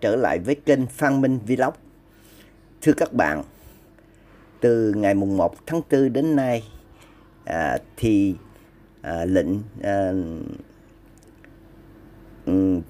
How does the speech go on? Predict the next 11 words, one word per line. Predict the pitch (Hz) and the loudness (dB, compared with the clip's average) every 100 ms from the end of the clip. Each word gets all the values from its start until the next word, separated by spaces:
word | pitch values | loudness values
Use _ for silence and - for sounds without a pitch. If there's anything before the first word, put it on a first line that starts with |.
| 80 76 | -8 -6
phong | 135 123 120 | -2 0 2
tỏa, | 87 67 87 185 - - - _ | 2 2 -4 -8 -20 -20 -20 _
à, | - 90 90 87 85 82 78 76 | -8 -4 -2 -2 -2 -4 -6 0
và | 87 78 73 67 71 - - - | 2 2 -2 -6 -10 -14 -20 -4
cách | 147 - | -4 2
ly | 139 120 | 2 2
xã | - 95 | -2 -2
hội | 113 85 73 76 _ _ - - - - - - - | -2 -2 -4 -6 _ _ -20 -20 -20 -20 -20 -16 -4
đặt | 85 - | -4 0
ra | 110 110 104 95 | 2 4 2 -4
mọi, | 95 90 78 85 90 95 | -2 0 0 -2 -4 -4